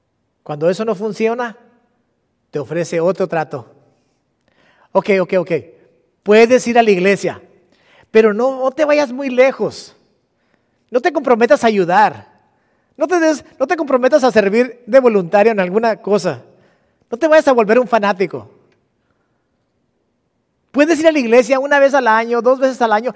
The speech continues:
en Navidad, en Pascua, pero no, no vayas más que eso. No es necesario. No te vayas muy lejos."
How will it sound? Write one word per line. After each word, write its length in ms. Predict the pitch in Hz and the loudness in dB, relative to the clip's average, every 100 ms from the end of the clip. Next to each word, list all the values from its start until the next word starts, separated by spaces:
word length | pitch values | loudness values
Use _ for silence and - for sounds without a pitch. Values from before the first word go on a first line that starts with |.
| - | -8
en 120 | 254 269 | -6 -4
Navidad, 720 | 254 247 240 254 269 277 254 _ _ - | -4 -4 -2 0 0 -4 -10 _ _ -14
en 160 | 226 | -12
Pascua, 560 | 185 240 247 - 247 247 | -4 -4 -4 -6 -8 -6
pero 160 | 254 269 | -8 -6
no, 140 | 311 | -6
no 100 | 330 | -4
vayas 300 | 339 359 311 | -2 -4 -4
más 160 | 302 294 | -8 -6
que 220 | 254 208 | -6 -4
eso. 380 | 262 185 120 110 _ _ _ _ _ - | -6 -12 -14 -20 _ _ _ _ _ -12
No 60 | |
es 60 | 262 | -8
necesario. 680 | 294 220 220 240 233 123 101 _ _ _ _ _ _ _ - | -8 -8 -8 -8 -8 -12 -16 _ _ _ _ _ _ _ -18
No 100 | 208 | -8
te 120 | 254 | -6
vayas 260 | 226 226 208 | -6 -6 -8
muy 160 | 208 | -8
lejos." 640 | 180 196 190 131 - - | -8 -10 -10 -20 -20 -20